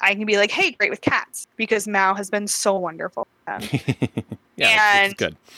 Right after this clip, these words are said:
Speaker 1: it is a blessing, and it's so great to see that. You know, once we get these babies adopted out, then we can bring other ones that need us in.
Speaker 2: Mm-hmm.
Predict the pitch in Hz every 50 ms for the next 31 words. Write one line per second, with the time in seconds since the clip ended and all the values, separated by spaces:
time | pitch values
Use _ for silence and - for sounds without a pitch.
0 | - - - - 254 254 277 285 269 277 247 214 - 214 208 214 214 208 - -
1 | 220 196 190 - 202 208 196 - - - - 220 220 - - 208 196 208 214 -
2 | - 202 - - - - 196 190 175 - - - - - - _ _ _ _ _
3 | _ _ - 226 214 196 185 190 190 202 208 208 214 - 247 254 226 226 220 -
4 | - 226 214 202 - 214 208 208 208 202 185 208 196 196 180 - - - 196 226
5 | 285 311 269 - - - - - - - _ - 220 220 220 220 - - 214 214
6 | 208 208 - - 196 196 196 196 185 185 185 190 190 190 - 190 180 175 - -
7 | - - - - - - - - - - _ - 113 104 98 92 92 95 87